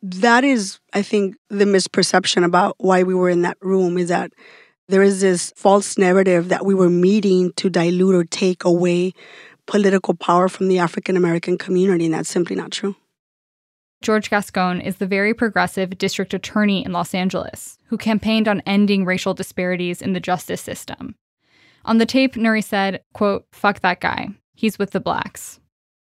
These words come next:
Speaker 2: What does that mean?
Speaker 1: You know, I walked in there really angry and frustrated, and it was a mean and insensitive thing to say. And I didn't mean anything by it. I did not mean it. It was certainly not meant in a derogatory way whatsoever.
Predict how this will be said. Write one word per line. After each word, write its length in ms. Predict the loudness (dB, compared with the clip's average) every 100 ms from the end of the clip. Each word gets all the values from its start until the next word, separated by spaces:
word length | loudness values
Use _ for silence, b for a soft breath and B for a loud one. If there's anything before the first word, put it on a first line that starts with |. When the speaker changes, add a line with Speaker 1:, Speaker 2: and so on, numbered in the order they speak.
| _
Speaker 2:
What 120 | -2 -2
does 120 | 0
that 140 | -2
mean? 220 | -2 -8 -12 _ _ -4
Speaker 1:
You 180 | 0 2
know, 240 | 2 0 2
I 200 | 2 2
walked 340 | 4 2 2
in 120 | 0 2
there 140 | 2
really 320 | 2 0 0 0
angry 580 | 0 2 2 2 0 -2
and 180 | -4 -6
frustrated, 840 | -6 -6 -6 -4 -2 2 2 0 -2
and 180 | -4 0
it 80 | 0
was 260 | 0 0
a 80 | 0
mean 640 | 0 0 2 4 4 4 0 b b b b b -4
and 160 | 0
insensitive 640 | 2 0 0 0 0 -2 -2
thing 180 | -4 -2
to 140 | -4
say. 440 | -4 -4 -4 -4 -8 b b b b _
And 300 | 0 0 0 -4 _ _ _ _
I 100 | 0
didn't 180 | 2 4
mean 120 | 4
anything 340 | 2 0 -2 0
by 200 | 0 -2
it. 200 | -6 -14 _ _
I 80 | -4
did 180 | 0 2
not 200 | 2 0
mean 180 | 0 0
it. 140 | -2 _
It 80 | -2
was 220 | 0 -2
certainly 380 | -2 0 2 0
not 160 | -2 -2
meant 320 | -2 -4 -4
in 60 |
a 60 | -4
derogatory 720 | 0 0 0 -2 -6 -4 -4
way 240 | -2 -2 -2
whatsoever. 680 | -4 -4 -4 -4 -4 -4